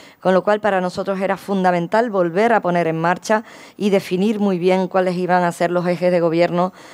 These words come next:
que habíamos acordado en este pacto que se dio en este, eh, en este, en este lugar, en este espacio que para nosotros tiene esta carga simbólica, y por eso hemos querido celebrar aquí, en el Hotel Escuela, este primer,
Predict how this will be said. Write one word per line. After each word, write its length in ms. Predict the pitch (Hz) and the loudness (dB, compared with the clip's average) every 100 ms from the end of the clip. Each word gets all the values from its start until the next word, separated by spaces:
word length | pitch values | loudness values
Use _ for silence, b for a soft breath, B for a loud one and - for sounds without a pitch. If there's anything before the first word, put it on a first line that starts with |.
| B - - | B -18 -4
que 120 | 190 | 0
habíamos 360 | 175 180 185 160 | 2 2 0 -2
acordado 520 | - 170 175 180 180 | -4 -2 0 2 0
en 60 | 175 | -2
este 240 | 185 185 | -4 -4
pacto 340 | - 208 - | -2 -4 -6
que 80 | 165 | -10
se 160 | - 151 | -10 -8
dio 260 | 165 170 175 B B B | -4 -4 -6 B B B
en 200 | - 185 | -4 0
este, 320 | 180 185 180 185 185 170 160 - | 0 -2 -2 0 2 2 0 -6
eh, 560 | - 160 151 147 147 269 - - _ _ - | -6 -6 -6 -8 -12 -16 -18 -20 _ _ -6
en 180 | 180 | -2
este, 500 | 190 - 208 185 170 | -2 0 2 4 2
en 60 | 185 | -2
este 180 | 190 214 | -2 0
lugar, 460 | 202 185 208 226 - b b b _ | 2 2 0 0 -8 b b b _
en 260 | 175 175 165 | -6 -4 -4
este 540 | 170 - 185 180 - | -6 0 2 2 0
espacio 480 | 175 - 202 - 196 | -6 -2 -2 -2 -6
que 80 | 190 | -2
para 160 | 165 | -2
nosotros 380 | 160 160 165 175 | -4 -6 -6 -6
tiene 340 | - 180 170 | -4 -2 0
esta 220 | 170 175 165 | -2 -2 -2
carga 300 | 190 196 185 | -2 -2 -4
simbólica, 500 | 175 170 170 170 190 | -4 -2 -2 0 -2
y 20 | |
por 160 | 180 170 | 0 -4
eso 220 | 165 170 | -2 -2
hemos 180 | 170 170 | -2 -4
querido 320 | - 165 160 | -6 -6 -6
celebrar 480 | 165 160 156 165 - B B | -6 -4 -2 -2 -4 B B
aquí, 380 | - 165 233 247 | -6 -4 -6 -6
en 120 | - | -4
el 160 | 170 160 | -2 -2
Hotel 240 | 156 170 | -2 -4
Escuela, 440 | 156 - 170 170 180 B B B | -4 -4 -2 0 -2 B B B
este 600 | - 170 185 180 170 156 | -6 -4 0 2 2 -2
primer, 460 | - 180 185 190 | -4 -2 2 0